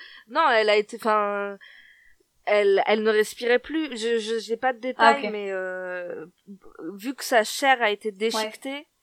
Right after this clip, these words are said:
Speaker 1: ils ont eu l'impression que c'était une attaque de loup.
Speaker 2: Ah, d'accord, ok. Ok.
Speaker 1: Euh, donc pour les villageois témoins, justement, de ce deuxième meurtre, euh, le tueur semble être une créature ressemblant à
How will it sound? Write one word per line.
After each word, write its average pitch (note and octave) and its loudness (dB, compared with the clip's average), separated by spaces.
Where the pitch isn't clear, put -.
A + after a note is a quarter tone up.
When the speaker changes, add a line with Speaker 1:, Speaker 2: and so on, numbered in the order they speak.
Speaker 1:
ils G#3+ -6
ont G#3 -4
eu G#3 -4
l'impression G#3 -2
que - -14
c'était A3 -10
une G3+ -6
attaque G3 -4
de A3 -4
loup. A#3+ 0
Speaker 2:
Ah, A#3 4
d'accord, G#3+ 0
ok. A3 -10
Ok. - -18
Speaker 1:
Euh, G3 -4
donc G#3+ -4
pour D4 -4
les C#4+ -2
villageois B3+ 2
témoins, A#3 -2
justement, C4 -6
de A#3 -8
ce A3 -4
deuxième A3 -4
meurtre, A#3 -4
euh, G#3 2
le A3 -2
tueur C#4 0
semble C#4 -2
être C4 -2
une A3+ -8
créature C#4+ 0
ressemblant B3 0
à C4+ 4